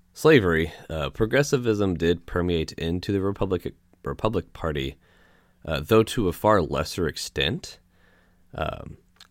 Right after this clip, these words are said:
chief among them, of course, would be, uh, Theodore Roosevelt, who was actually kind of very gently rejected from the Republican Party despite his star power. Uh, and of course,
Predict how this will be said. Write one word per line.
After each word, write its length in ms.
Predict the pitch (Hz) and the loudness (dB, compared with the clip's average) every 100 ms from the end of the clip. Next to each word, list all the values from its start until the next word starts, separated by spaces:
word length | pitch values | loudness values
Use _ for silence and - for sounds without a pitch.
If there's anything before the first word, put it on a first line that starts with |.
| _ _ _ _ - | _ _ _ _ -10
chief 300 | - 117 104 | 2 2 4
among 320 | 90 90 90 | 2 2 2
them, 160 | 85 82 | 0 -2
of 100 | - | -2
course, 480 | 85 82 80 - 80 | 0 0 0 -6 -6
would 200 | 73 76 | -6 -4
be, 400 | 73 71 69 - - | -4 -2 -4 -8 -14
uh, 220 | 57 55 | -12 -12
Theodore 460 | - - 95 90 82 | -10 -2 2 4 2
Roosevelt, 720 | 78 80 82 82 80 76 - - _ _ _ _ _ _ - | 2 0 -2 -2 -2 -2 -12 -20 _ _ _ _ _ _ -2
who 460 | 90 78 73 71 - _ _ _ _ _ _ _ _ | 0 2 0 -4 -8 _ _ _ _ _ _ _ _
was 180 | - 76 | -8 -2
actually 500 | 73 73 73 67 64 _ _ _ _ _ - | -2 -2 -6 -6 -6 _ _ _ _ _ -14
kind 180 | - 85 | -4 -4
of 80 | 73 | 0
very 180 | 82 73 | -2 -2
gently 400 | 73 76 - 76 | -4 -4 -4 -6
rejected 680 | - - - - - 85 | -8 -6 -4 -4 -2 -6
from 140 | - 87 | -2 0
the 60 | |
Republican 500 | 85 90 80 80 80 | 0 0 -2 -2 -4
Party 320 | - 82 80 76 | -2 -2 -2 -4
despite 640 | - - - 71 90 - | -6 -10 -4 -2 -2 -2
his 220 | 87 85 | -4 -4
star 260 | - 78 90 | -2 -2 0
power. 440 | 107 104 107 117 - - - _ - - | 0 0 0 -4 -8 -20 -20 _ -14 -6
Uh, 60 | |
and 120 | 73 | -6
of 60 | 67 | -6
course, 340 | - 67 - | -4 -4 -4